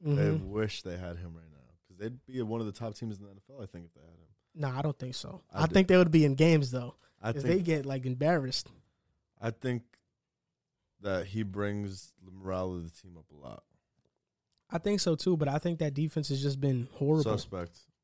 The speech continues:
Speaker 1: Very
Speaker 2: You
Speaker 1: sus-
Speaker 2: can't
Speaker 1: And I love CeeDee Lamb, bro, and I think he's great. But if you really look at what, what are the team needs, that pick is just, like, like, what?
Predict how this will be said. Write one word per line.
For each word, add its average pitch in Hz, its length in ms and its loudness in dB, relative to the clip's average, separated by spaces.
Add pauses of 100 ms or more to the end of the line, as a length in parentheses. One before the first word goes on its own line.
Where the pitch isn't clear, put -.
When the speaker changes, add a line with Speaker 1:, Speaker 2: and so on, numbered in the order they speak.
(220)
Speaker 1:
Very 101 180 -6
Speaker 2:
You 147 60 -2
Speaker 1:
sus- - 60 -8
Speaker 2:
can't 165 340 4 (220)
Speaker 1:
And 107 300 -2 (260)
I 110 120 -2
love 110 280 0
CeeDee 110 340 -6
Lamb, 104 240 -4
bro, 104 180 -2
and 95 100 -4
I 98 60 -4
think 104 240 -8
he's 95 200 -6
great. 98 360 -6 (360)
But 92 100 -8
if 98 140 -8
you 120 80 -2
really 113 220 0
look 101 240 -4
at 87 100 -4
what, 92 240 -8 (340)
what 143 280 -4 (300)
are 113 120 -2
the 95 140 -2
team 135 440 -2
needs, 127 460 -4 (640)
that 123 260 -4
pick - 260 -6
is 104 120 -4
just, 98 420 -8 (180)
like, 69 200 -14 (1080)
like, 90 100 -14
what? 87 480 -8